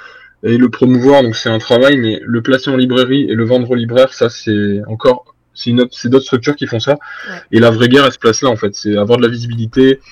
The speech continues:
Speaker 1: être présent en, euh, en tête de gondole, être à la fnac, en, mis en avant. Tu vas pas être noyé sous la masse, comme tu dis.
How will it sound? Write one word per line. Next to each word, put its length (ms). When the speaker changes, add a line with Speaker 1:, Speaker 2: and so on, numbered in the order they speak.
Speaker 1:
être 140
présent 380
en, 120
euh, 220
en 140
tête 160
de 100
gondole, 540
être 180
à 40
la 100
fnac, 560
en, 120
mis 160
en 140
avant. 340
Tu 120
vas 60
pas 120
être 140
noyé 180
sous 140
la 100
masse, 160
comme 160
tu 140
dis. 120